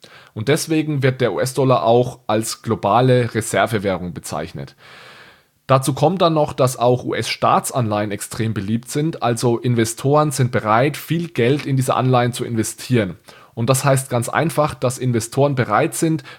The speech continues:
den U S A viel Geld zu leihen. Das machen sie deswegen, weil sie relativ sicher sein können, dass sie das Geld eben auch wieder zurückbekommen, da die U S A natürlich eines der stabilsten und solventesten Ländern der Welt sind.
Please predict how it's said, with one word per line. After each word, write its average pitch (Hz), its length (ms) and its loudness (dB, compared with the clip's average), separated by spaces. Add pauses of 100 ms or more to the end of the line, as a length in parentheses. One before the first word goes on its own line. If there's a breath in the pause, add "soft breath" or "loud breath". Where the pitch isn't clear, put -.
(100)
den 127 140 0
U 131 120 2
S 113 160 0
A 127 280 2
viel 135 260 2
Geld 127 280 0
zu 117 120 -4
leihen. 82 400 -4 (640 loud breath)
Das 131 300 0
machen 131 240 2
sie 127 160 -2
deswegen, 165 640 0
weil 131 160 4
sie 131 140 0
relativ 131 500 2
sicher 175 360 0
sein 113 300 0
können, 135 400 0
dass 127 440 0
sie 131 120 0
das 117 220 0
Geld 131 240 0
eben 120 240 -4
auch 117 200 -2
wieder 117 180 0
zurückbekommen, 110 840 -2 (280 loud breath)
da 117 160 4
die 131 220 0
U 123 120 0
S 113 140 0
A 117 180 4
natürlich 131 580 2
eines 117 280 -2
der 120 140 0
stabilsten 120 800 0 (160 loud breath)
und 123 180 0
solventesten 113 760 0
Ländern 104 640 0
der 104 120 2
Welt 85 200 -2
sind. - 260 -12